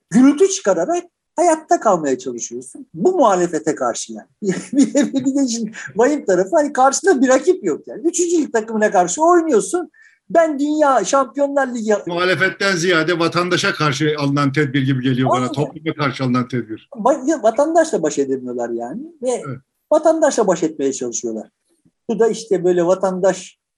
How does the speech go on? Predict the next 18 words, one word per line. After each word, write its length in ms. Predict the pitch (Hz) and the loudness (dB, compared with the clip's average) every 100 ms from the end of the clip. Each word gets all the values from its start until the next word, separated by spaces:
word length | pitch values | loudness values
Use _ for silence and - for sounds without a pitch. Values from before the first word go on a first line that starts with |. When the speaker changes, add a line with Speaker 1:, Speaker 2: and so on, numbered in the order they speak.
| - | -6
Speaker 1:
adına 580 | 156 180 180 175 147 - | -2 0 2 2 0 -4
oraya 340 | 185 170 165 | -4 -2 -2
iktidara 440 | 180 - 175 170 180 | -4 -6 0 2 2
gelmiş 420 | 175 175 180 175 | 2 0 -2 -6
olanların 720 | 143 147 151 143 151 - - 180 254 202 | -4 -4 -2 -4 -4 -12 -8 -4 -4 0
geldikleri 600 | 175 165 139 - 175 - | 2 2 -4 -10 -10 -4
trajik 480 | 240 123 - _ - | -2 -2 -4 _ -2
durum. 280 | 233 - _ _ _ _ _ _ _ 139 139 117 | -2 -2 _ _ _ _ _ _ _ _ -20 -20
Speaker 2:
Bunu 220 | 120 117 135 | -18 -8 -8
gösteriyor. 400 | 104 - 104 _ _ _ - - - _ _ - | -8 -16 -20 _ _ _ -20 -20 -20 _ _ -4
Evet, 200 | 180 131 | -2 0
buradan 260 | 165 165 175 | -2 0 -2
istersen 500 | 139 156 131 175 185 - | -2 -4 -2 -4 -6 -10
Kemal 300 | 156 160 147 | -6 -4 -2
Kılıçdaroğlu'nun 840 | 139 135 143 139 127 113 151 175 - 139 | -2 -2 -2 0 0 0 -4 -4 -14 -4
Amerika 380 | 147 135 135 | 0 0 0
gezisine 640 | 123 123 120 117 - 110 113 | -4 -4 -2 -2 -2 -4 -4
geçelim. 520 | 110 - 123 165 127 | -2 -2 -2 -4 -8